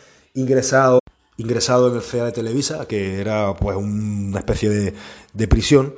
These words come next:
yo estaba desmotivado de cojones, a pes-, pes-, pedí, perdí, este, unos catorce kilos, ¿vale? De peso. Me sentía súper mal, no era yo, o sea, me sentía muy mal, no,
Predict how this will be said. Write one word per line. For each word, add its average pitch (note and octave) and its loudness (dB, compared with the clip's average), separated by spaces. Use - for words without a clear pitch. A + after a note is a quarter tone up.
yo D3 0
estaba D3+ 4
desmotivado A#2+ 2
de G2+ -6
cojones, C#3+ -6
a A2 -8
pes-, - -10
pes-, G#2+ -6
pedí, G#2+ -6
perdí, A2+ 0
este, E2 -12
unos G2+ -8
catorce F2+ -4
kilos, C3 -2
¿vale? B2 -4
De G2+ -8
peso. C#3+ -4
Me G2+ -14
sentía G#2 -12
súper G2 -6
mal, C#3 2
no A2+ -6
era G#2 -6
yo, B2 -2
o - -18
sea, F#2+ -12
me F#2 -10
sentía F#2 -10
muy G#2 -6
mal, A2+ -4
no, G2+ -8